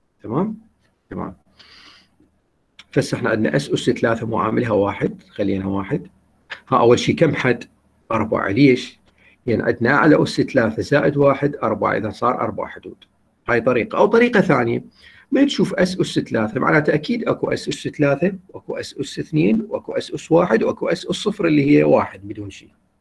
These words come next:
وتشوف معاملاتهم شنو، وتجي تخليهم بهذا الشكل.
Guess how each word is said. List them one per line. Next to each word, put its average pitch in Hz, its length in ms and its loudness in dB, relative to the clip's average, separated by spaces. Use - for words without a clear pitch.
وتشوف 285 340 2
معاملاتهم 139 640 2
شنو، 180 400 -2
وتجي 131 800 -2
تخليهم 110 720 -2
بهذا 107 240 -4
الشكل. - 360 -10